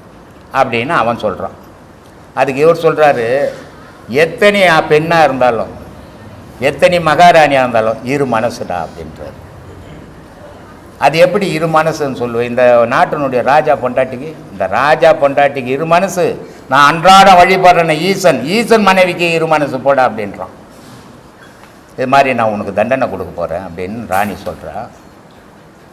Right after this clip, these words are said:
"சரி, உன், நீ தண்டனை, உன் கையால தண்டனை கொடுக்கணும்னு இறைவனுடைய இதுவா இருந்ததுன்னா அதை நான் நாட்டாத்துக்கு போக முடியும்" அப்படின்றாரு.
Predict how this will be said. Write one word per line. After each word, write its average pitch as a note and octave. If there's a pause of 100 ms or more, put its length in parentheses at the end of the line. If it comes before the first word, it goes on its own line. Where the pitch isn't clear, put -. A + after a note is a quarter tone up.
(140)
"சரி, E3+
உன், A#2+
நீ A#2+
தண்டனை, D3+
உன் C3+
கையால D3
தண்டனை C3
கொடுக்கணும்னு B2+
இறைவனுடைய B2
இதுவா B2
இருந்ததுன்னா A2
அதை A2+
நான் G#2+
நாட்டாத்துக்கு G#2+
போக G#2+
முடியும்" F2+ (1200)
அப்படின்றாரு. G2